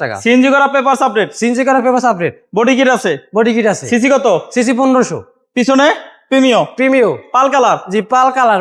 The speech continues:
Speaker 1: মুক্ত
Speaker 2: মডেল
Speaker 1: পাল।
Speaker 2: কত?
Speaker 1: জি, এটা দশের মডেল, পনেরোতে রেজিস্ট্রেশন।
Speaker 2: বেজ ইন্টেরিয়র। এটা প্রাইস কত?
Speaker 1: এটার প্রায় মাত্র বাইশ লাখ টাকা।
Speaker 2: শুধু অকটেন?
Speaker 1: জি, অকটেন।
Speaker 2: পাশে এলিয়ন।
Speaker 1: পাশে এলিয়ন আছে।
Speaker 2: মডেল কত?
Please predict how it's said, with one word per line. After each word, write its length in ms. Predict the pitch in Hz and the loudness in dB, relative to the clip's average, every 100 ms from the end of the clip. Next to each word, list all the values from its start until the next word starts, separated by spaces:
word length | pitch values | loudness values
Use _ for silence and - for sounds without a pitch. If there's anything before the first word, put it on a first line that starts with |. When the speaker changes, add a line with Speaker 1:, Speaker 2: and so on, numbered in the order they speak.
| 208 | -2
Speaker 1:
মুক্ত 120 | 208 | 0
Speaker 2:
মডেল 160 | 247 269 | 0 2
Speaker 1:
পাল। 80 | 254 | 0
Speaker 2:
কত? 80 | 208 147 - - | 0 -4 -10 -6
Speaker 1:
জি, 60 | 185 214 | 0 2
এটা 120 | 226 214 | 2 0
দশের 220 | 254 277 | 0 0
মডেল, 260 | 269 269 262 | 0 0 0
পনেরোতে 240 | 254 262 262 | 0 0 0
রেজিস্ট্রেশন। 520 | 254 240 220 170 135 101 _ 180 | -2 -2 -6 -12 -12 -14 _ -2
Speaker 2:
বেজ 200 | 240 254 | 0 0
ইন্টেরিয়র। 400 | 262 269 254 185 147 _ _ _ - - | 0 2 2 2 -2 _ _ _ -18 -2
এটা 100 | 214 240 | -2 0
প্রাইস 180 | 269 269 269 | 0 0 0
কত? 120 | 226 151 - _ _ _ | -2 -4 -6 _ _ _
Speaker 1:
এটার 160 | 220 247 | 0 2
প্রায় 140 | 269 262 269 | 2 2 0
মাত্র 180 | 269 269 | 0 -2
বাইশ 140 | 262 - 233 | -2 -2 -6
লাখ 80 | - | -4
টাকা। 140 | 151 98 - | -6 -8 -8
Speaker 2:
শুধু 140 | 233 262 | 0 0
অকটেন? 260 | 262 262 170 - 170 | 0 -2 -2 -6 -2
Speaker 1:
জি, 100 | 226 220 | 0 2
অকটেন। 240 | 220 170 104 _ _ | -2 -10 -12 _ _
Speaker 2:
পাশে 260 | 226 240 277 294 - | -2 2 0 0 -2
এলিয়ন। 260 | 247 240 156 - _ _ | 0 2 -2 -8 _ _
Speaker 1:
পাশে 180 | 220 226 254 | -4 0 0
এলিয়ন 220 | 262 254 214 | 2 2 0
আছে। 140 | 151 113 _ - | -4 -12 _ -4
Speaker 2:
মডেল 180 | 233 254 | 0 2
কত? 120 | 233 | 2